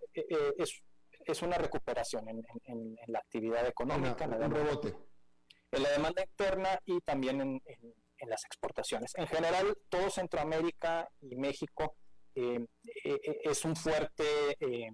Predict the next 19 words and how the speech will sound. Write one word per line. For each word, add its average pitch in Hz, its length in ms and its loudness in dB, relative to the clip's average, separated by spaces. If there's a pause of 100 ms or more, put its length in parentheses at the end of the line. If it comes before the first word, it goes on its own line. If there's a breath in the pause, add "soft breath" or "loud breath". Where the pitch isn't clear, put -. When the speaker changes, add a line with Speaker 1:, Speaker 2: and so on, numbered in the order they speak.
(380)
Speaker 1:
efecto - 580 -4
que - 100 -4
está - 180 -6
teniendo 123 520 -2 (260)
las - 180 -4
exportaciones 185 920 -4 (440 soft breath)
y 160 280 0
que 139 120 0
Estados 135 560 -2
Unidos, 139 380 0
aunque 120 300 -2
va 120 80 2
a 131 60 0
crecer 143 340 0
menos 143 280 0
que 135 100 -4
en 123 120 -2
dos 117 220 -2
mil 131 340 0